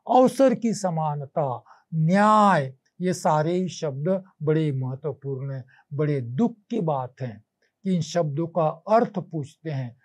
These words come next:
यदि इन शब्द का अर्थ नहीं जानते महोदय, तो आपका वहां बैठना काय के लिए है?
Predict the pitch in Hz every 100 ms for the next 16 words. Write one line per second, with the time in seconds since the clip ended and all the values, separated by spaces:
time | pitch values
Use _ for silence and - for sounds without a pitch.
0 | _ 156 160 180 226 220 208 202 170 143
1 | 170 175 160 - 214 226 208 180 151 156
2 | 240 277 226 208 226 - 247 233 151 -
3 | _ _ _ _ _ _ _ _ _ _
4 | _ - 147 160 190 202 233 202 - _
5 | _ _ 175 151 - 160 190 196 - 196
6 | 190 175 160 165 123 160 170 - 190 170
7 | 151 147 - 147 127 104 101